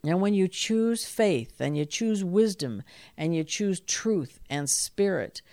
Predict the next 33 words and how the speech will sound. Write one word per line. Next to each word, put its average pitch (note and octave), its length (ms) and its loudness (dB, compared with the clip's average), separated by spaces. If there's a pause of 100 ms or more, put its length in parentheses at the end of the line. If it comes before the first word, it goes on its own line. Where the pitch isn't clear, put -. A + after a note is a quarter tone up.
(380)
and D#3 260 -2
universal G3 640 0
consciousness D3 1040 -4
and C3 540 -6
divine E3 500 -2
truth F3+ 680 -2
and B2+ 400 -6
all F#3+ 280 4
the F#3+ 160 2
other F3+ 180 0
beautiful D3 800 -4 (1040)
things F#3+ 380 0
that D#3+ 100 0
are D3 100 2
out E3+ 340 2
there D3 220 0
that C3+ 120 -2
are C3+ 80 -4
coming F#3+ 400 -4
from D#3 180 -6
the D#3 80 -2
other D3+ 200 -2
side E3+ 520 0
to D3 80 -8
guide D#3+ 400 -2
this C#3+ 240 -8
world, E3 400 0 (380)
fear A3 480 0
fades G3 480 -2
away. F3 560 -6 (920)
It G#3+ 120 -2
fades G3+ 420 -2
away, E3+ 560 -4